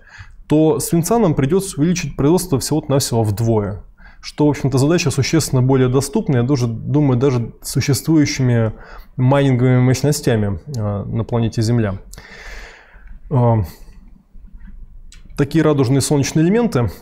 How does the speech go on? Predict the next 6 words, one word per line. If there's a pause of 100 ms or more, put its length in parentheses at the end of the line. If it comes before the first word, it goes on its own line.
(120)
а,
должны
иметь
какие-то,
а,
недостатки.